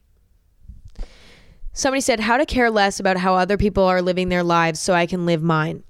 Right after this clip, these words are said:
This is huge. I almost wish I could make a full episode on this, but I wanna talk about it now 'cause I'm impatient. I've noticed that the moments when I'm the most consumed by what other people are doing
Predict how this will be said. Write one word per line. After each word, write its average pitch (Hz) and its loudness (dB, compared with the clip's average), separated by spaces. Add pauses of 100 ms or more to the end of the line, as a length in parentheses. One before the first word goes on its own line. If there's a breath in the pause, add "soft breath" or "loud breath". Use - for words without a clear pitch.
(500 loud breath)
This 294 2
is 202 0
huge. 175 4
I 220 0
almost 269 0
wish 208 0
I 185 2
could 175 0
make 175 -2
a 165 -8
full 170 -2
episode 185 0
on 190 0
this, 196 0
but 196 -2
I 180 2
wanna 180 0
talk 170 0
about 165 2
it 165 -2
now 165 0
'cause 170 -4
I'm 170 -2
impatient. 170 -2 (1800 loud breath)
I've 269 0
noticed 320 2
that 294 2
the 240 2
moments 240 0
when 294 2
I'm 240 -2
the 208 0
most 190 0 (1600)
consumed 202 0
by 202 4
what 190 4
other 185 0
people 185 2
are 180 2
doing 175 0